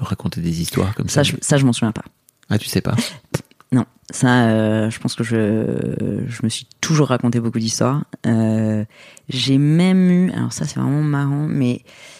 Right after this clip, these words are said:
Speaker 2: j'ai, hum, recroisé, euh, une de mes, <laughs> de mes deux copines de primaire
Speaker 1: Oh, putain.
Speaker 2: il y a quelques années, et, euh, et elle me dit, « Mais c'est pas vrai, c'est trop drôle et tout que tu sois scénariste. »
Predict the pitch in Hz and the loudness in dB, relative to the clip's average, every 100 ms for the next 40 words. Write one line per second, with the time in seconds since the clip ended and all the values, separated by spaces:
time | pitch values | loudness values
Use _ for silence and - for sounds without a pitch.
0 | _ - 120 120 120 123 123 120 120 - | _ -8 -6 -2 0 2 4 2 0 -2
1 | - 131 147 220 - - 165 156 143 147 | 0 0 2 0 0 -2 0 0 0 0
2 | 170 - - 120 117 - 165 180 156 135 | -2 -4 -4 -2 -2 2 2 4 2 2
3 | 127 123 120 151 - - 151 127 127 147 | 2 2 0 -2 -6 -6 -4 -2 -2 -2
4 | 165 - - 180 143 - - 156 147 160 | 0 -2 -2 -2 -2 -2 -2 0 0 -2
5 | - - 330 302 98 101 135 139 135 147 | -4 -4 -2 -2 -2 0 0 2 2 2
6 | 139 131 151 208 - - 123 120 120 117 | 2 2 2 0 0 2 4 4 4 4
7 | 117 117 120 113 _ _ _ _ _ - | 4 4 2 0 _ _ _ _ _ -6
8 | 135 120 139 127 139 113 117 117 127 - | -2 0 2 4 2 2 0 2 0 -2
9 | - - 127 127 143 135 113 151 - 123 | -8 -4 -2 0 0 -2 -4 -6 -6 -2
10 | 120 120 120 120 127 165 - | 0 2 2 4 2 2 0